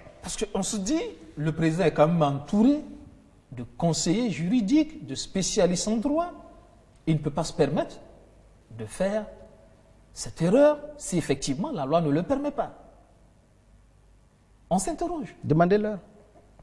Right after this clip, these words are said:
Speaker 2: C'est pas à moi de répondre à leur place. Effectivement, je crois savoir aussi qu'il est entouré de grands juristes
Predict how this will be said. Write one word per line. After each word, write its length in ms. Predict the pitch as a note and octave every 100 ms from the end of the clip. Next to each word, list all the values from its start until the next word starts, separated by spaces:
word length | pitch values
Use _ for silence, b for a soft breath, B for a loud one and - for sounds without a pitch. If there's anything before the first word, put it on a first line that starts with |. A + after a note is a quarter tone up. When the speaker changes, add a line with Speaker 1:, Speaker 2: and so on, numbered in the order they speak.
| - _ _ _ _
Speaker 2:
C'est 120 | - C3
pas 160 | A#3
à 40 | A#3
moi 140 | F3+
de 100 | C#3+
répondre 340 | C3 - D#3 B2+
à 40 |
leur 120 | B2+
place. 260 | - D#3+ -
Effectivement, 560 | D3+ F3+ E3 G3 F#3+ B3
je 160 | A#3+ F3+
crois 260 | - A3
savoir 360 | A3+ E3+ F3+ G3
aussi 260 | F#3 G3+
qu'il 180 | G3 F#3
est 40 | D#3+
entouré 380 | D#3 - F3
de 140 | F3 C#3
grands 240 | B2 G3+
juristes 460 | G#3 - - -